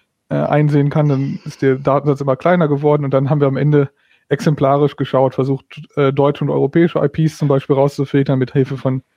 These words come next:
I-P-Datenbanken, um dann interessante Geschichten für deutschsprachige Leser oder europäische Leser zu finden. Wir hatten zum Beispiel auch einen brasilianischen oder südamerikanischen, ähm, Urlaubsclub.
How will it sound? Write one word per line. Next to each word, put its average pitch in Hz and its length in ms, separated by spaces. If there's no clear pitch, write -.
I-P-Datenbanken, 143 1040
um 147 140
dann 143 160
interessante 151 440
Geschichten 143 460
für 139 320
deutschsprachige 139 640
Leser 131 340
oder 131 140
europäische 131 460
Leser 127 420
zu - 140
finden. 131 480
Wir 139 160
hatten 147 160
zum 147 120
Beispiel 139 280
auch - 240
einen 139 320
brasilianischen 139 680
oder 135 200
südamerikanischen, 143 800
ähm, 135 260
Urlaubsclub. 160 760